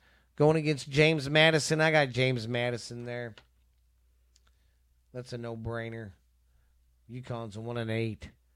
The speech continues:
Um, then we have Memphis going up against Charlotte.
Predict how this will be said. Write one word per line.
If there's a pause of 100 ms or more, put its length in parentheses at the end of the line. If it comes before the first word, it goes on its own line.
(760)
Um,
then
we
have
Memphis (1000)
going
up
against
Charlotte.